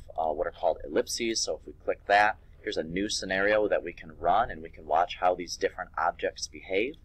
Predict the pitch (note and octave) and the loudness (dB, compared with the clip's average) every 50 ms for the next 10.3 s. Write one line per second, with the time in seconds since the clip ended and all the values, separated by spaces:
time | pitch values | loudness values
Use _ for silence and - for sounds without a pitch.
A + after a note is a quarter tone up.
0 | - - - - - - - - - - - F2+ F2 E2+ E2 E2 D#2 D#2 - - | -18 -18 -16 -16 -18 -20 -20 -20 -18 -6 -2 2 4 4 4 2 0 -2 -12 -20
1 | - - - - - - - - - - - - - - - - - - - - | -20 -20 -20 -20 -20 -20 -20 -20 -20 -20 -20 -18 -18 -18 -16 -16 -18 -18 -18 -18
2 | - - F#2+ G2 F#2+ F2+ F2+ F#2 F#2 - F2+ E2+ E2+ E2+ E2+ E2+ E2 D#2+ D#2+ - | -14 -6 0 2 2 4 4 2 2 0 0 4 6 6 6 6 6 4 2 0
3 | - - - - - - F2+ F2+ - - - A#2+ G2+ E2+ E2+ F#2+ G#2 A#2+ C3 C#3 | -6 -18 -20 -20 -8 0 2 2 2 4 2 0 0 4 4 4 6 6 4 4
4 | D3+ C3+ G#2 F2+ F#2 F#2 - F#2 - G#2 G2 G2 F#2 F#2 F2+ - F2+ - - - | 4 4 0 0 0 -2 -6 -4 -2 0 0 4 4 4 4 2 0 -2 -2 -8
5 | F2+ E2+ E2 D#2+ - - - - - - - E2 E2+ E2 D2+ D2 C#2 - - - | -8 -8 -8 -10 -12 -18 -20 -20 -20 -12 -4 -2 2 2 2 2 0 -2 -8 -16
6 | - - A2 G2+ G2+ G2 G2 F#2+ - E2+ F2 E2+ E2 D#2+ - - - - - D#2 | 0 4 6 6 8 6 4 2 0 0 -2 -2 -2 -4 -6 -6 -6 -4 -4 -4
7 | D#2 D2 C#2+ C#2+ C#2 C#2 - - - - - - - G2 G2+ A2+ C#3+ D#3+ - - | -2 -2 -2 -4 -6 -8 -10 -12 -10 -10 -8 0 4 4 4 4 2 0 -4 -4
8 | F2 E2+ E2 F#2+ F2 - - - F#2+ F2 E2+ E2 - - - - - - - G2+ | -12 -12 -12 -12 -12 -10 -8 -6 -4 -4 -6 -6 -10 -14 -20 -20 -14 2 2 4
9 | G2 G#2 G2 - - - E2 D#2 - - - - F#2+ F2+ F2+ F#2+ - - - - | 4 4 2 0 -4 -6 -10 -10 -10 -12 -8 0 2 4 4 4 2 0 -2 -2
10 | F2+ E2 D#2+ D#2+ D#2 D2 | -4 -4 -4 -8 -8 -8